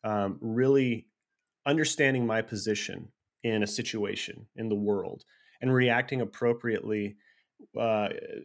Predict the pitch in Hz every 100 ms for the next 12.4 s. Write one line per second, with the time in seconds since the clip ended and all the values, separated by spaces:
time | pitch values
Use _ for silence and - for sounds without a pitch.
0 | 127 117 117 - 113 107 104 117 110 -
1 | 104 104 90 - - - 104 95 95 -
2 | - 95 - - 104 101 110 107 117 107
3 | - 104 107 110 110 - 104 98 98 98
4 | 98 98 101 92 104 98 87 87 - -
5 | - - _ 107 104 95 92 - - 139
6 | 156 170 151 117 104 - - - 135 127
7 | 147 170 143 127 131 123 123 110 107 107
8 | 107 107 104 101 95 - 107 98 90 90
9 | 87 - - 92 87 90 85 90 98 117
10 | - 113 110 - 101 95 - 110 107 101
11 | 98 - - _ - 104 101 101 92 90
12 | 87 87 -